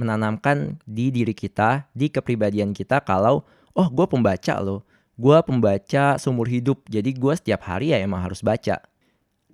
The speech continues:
Tapi di buku ini, James Clear seperti judulnya, Atomic Habits, juga bilang kalau kita nggak mesti baca banyak-banyak kok, kita nggak mesti lari jauh-jauh kok, kita nggak mesti nulis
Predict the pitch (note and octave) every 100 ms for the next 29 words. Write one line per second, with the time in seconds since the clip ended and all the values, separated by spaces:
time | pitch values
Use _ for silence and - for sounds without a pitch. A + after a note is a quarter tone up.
0 | - C#3 A3 G3 C#3+ B2+ A2+ A2 F#2+ G#2
1 | E3 - A2+ A2+ - D3+ E3+ F3 F3+ -
2 | A#2+ - B2 A#2 A#2+ A#2 G2+ G2+ B2 -
3 | - A#2 A#2 A2+ F#2 A#2 - - - A#2
4 | A2 A2+ C#3+ A#2 G#2 A2+ C#3+ F#2 F#2 A2+
5 | D3 D#3+ - _ _ _ - - A3 C3+
6 | B2 - A#2+ G2+ A2 G#2 G#2 G2+ G#2 G2
7 | B2 - D#3+ _ - - F3 B2 A#2+ A#2
8 | - A2+ G#2+ G2+ G#2+ A2+ A2+ A2 G#2+ G#2
9 | G#2 F#2 B2 - E3 - _ - _ -
10 | C3 F3 F3+ G#2+ A#2+ A#2 - B2 A#2+ B2
11 | A#2+ B2+ B2 -